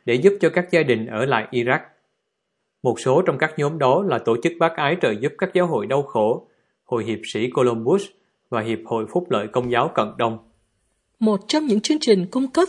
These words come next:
Speaker 2: việc đào tạo để tìm sinh kế, đó là chương trình viện trợ Kitô giáo miền Bắc Iraq, do cha Emmanuel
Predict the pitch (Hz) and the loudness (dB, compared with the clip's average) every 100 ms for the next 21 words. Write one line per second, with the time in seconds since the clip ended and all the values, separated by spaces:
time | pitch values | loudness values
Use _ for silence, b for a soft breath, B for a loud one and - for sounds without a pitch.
0 | - 190 180 202 185 185 156 160 220 247 | 4 2 2 -2 0 0 0 0 -2 -2
1 | 220 165 - - 226 - 214 247 - B | 0 0 0 0 -2 -2 -2 -2 -6 B
2 | B B 262 339 240 185 185 302 311 214 | B B -2 2 4 4 2 0 2 0
3 | 175 185 175 202 160 190 262 262 254 240 | 2 0 0 0 -2 -2 -4 -2 -2 0
4 | 240 311 226 170 175 285 - 226 214 262 | -2 0 0 2 0 -4 -4 -2 0 -2
5 | 311 - B B B - 262 262 247 226 | -8 -12 B B B 0 0 2 0 0
6 | 226 233 226 240 247 240 233 | 0 0 0 0 0 0 2